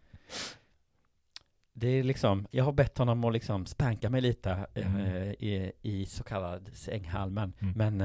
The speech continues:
Speaker 1: eh, men han bara börjar fnissa och, och, och,
Speaker 2: Fnissa?
Speaker 1: och, och kittlas istället. <laughs>
Speaker 2: Åh, herregud.
Speaker 1: Ja.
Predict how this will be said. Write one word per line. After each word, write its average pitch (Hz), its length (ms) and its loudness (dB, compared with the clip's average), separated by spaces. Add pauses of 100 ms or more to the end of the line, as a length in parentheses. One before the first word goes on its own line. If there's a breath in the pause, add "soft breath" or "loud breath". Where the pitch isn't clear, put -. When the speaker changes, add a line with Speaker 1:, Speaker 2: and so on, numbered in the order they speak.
(100)
Speaker 1:
eh, 92 60 0 (260 soft breath)
men 101 200 -2 (600)
han 107 220 -6
bara 95 300 0
börjar 95 200 -2
fnissa 110 380 -4
och, 104 300 -2 (120)
och, 107 240 -2
och, 117 120 -2
Speaker 2:
Fnissa? 117 560 4
Speaker 1:
och, - 120 4
och - 140 4
kittlas 135 520 6
istället. - 480 0 (100)
<laughs> - 1900 -4
Speaker 2:
Åh, 104 60 0
herregud. 95 600 -4
Speaker 1:
Ja. 98 280 4